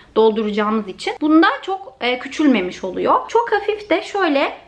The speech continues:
göz pınarıma doğru uzatıyorum çizgiyi.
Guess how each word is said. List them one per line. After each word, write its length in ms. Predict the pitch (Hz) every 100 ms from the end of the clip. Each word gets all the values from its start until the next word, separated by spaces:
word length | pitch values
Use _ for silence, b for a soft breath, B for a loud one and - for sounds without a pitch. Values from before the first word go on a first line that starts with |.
| _
göz 240 | 330 359 -
pınarıma 480 | 330 330 330 359
doğru 220 | 294 262 392
uzatıyorum 680 | 294 269 277 285 262 202
çizgiyi. 560 | 185 - 175 - - -